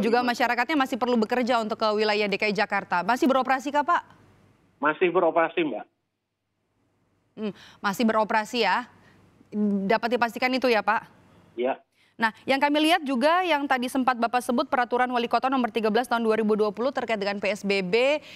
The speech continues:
Speaker 1: ini untuk angkutan, eh, roda dua berbasis aplikasi penggunanya hanya, penggunaannya hanya untuk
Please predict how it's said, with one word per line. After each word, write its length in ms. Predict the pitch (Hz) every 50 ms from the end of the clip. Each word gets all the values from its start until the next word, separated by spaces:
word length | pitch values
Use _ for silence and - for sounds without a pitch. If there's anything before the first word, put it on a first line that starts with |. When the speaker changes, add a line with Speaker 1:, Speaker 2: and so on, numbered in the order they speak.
| - -
Speaker 1:
ini 400 | - 262 247 254 262 294 330 330
untuk 480 | 233 262 254 254 247 240 - 311 320 - -
angkutan, 1040 | - 240 240 240 208 226 233 - _ - 247 247 247 247 247 247 254 254 262 254 254
eh, 540 | - - 226 233 233 233 226 233 233 233 226 214 233
roda 320 | 254 262 269 233 240 240
dua 240 | 220 220 226 247 294 311 254
berbasis 400 | 247 226 202 220 208 233 208 214
aplikasi 560 | 220 220 - 233 233 - 226 220 - 320 285
penggunanya 640 | - 269 262 226 233 233 233 226 233 254 294 285 277
hanya, 320 | 254 247 262 262 - -
penggunaannya 480 | - 240 226 233 226 220 220 233 262 285
hanya 240 | 285 277 269 240
untuk 160 | 233 233 285